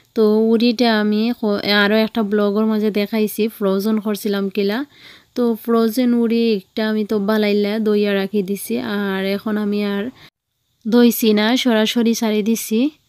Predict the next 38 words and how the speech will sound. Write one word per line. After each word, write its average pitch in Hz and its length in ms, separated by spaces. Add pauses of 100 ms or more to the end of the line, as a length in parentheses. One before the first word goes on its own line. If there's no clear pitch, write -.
(360)
তো 240 220
উড়ি 240 320
গেছি 247 340
আমি, 220 280
এখন 220 340
বুনাত 226 340
বয়াই 214 200
দিছি। 214 400
আর 208 360
এই 208 100
বাইদি 208 320
মাছ 208 400
রে, 226 280 (100)
কই 214 160
মাছ 208 300
রে 226 220
একটু 214 380
হালকা 214 360
ভাজিয়া 202 400
নিরাম 196 320
গে। 226 200 (960)
তো 214 180
ইনো 220 340
চারটা 247 420
কই 226 220
মাছ 220 340
রে 220 60
আমি 208 260
বেশি 214 280
বড় 208 260
বড় 226 180
আছিল, 214 520
তো, 220 160 (480)
উম, 196 540
দুই 208 200
পিস 214 200
করিয়া 208 320
নিছি। 208 480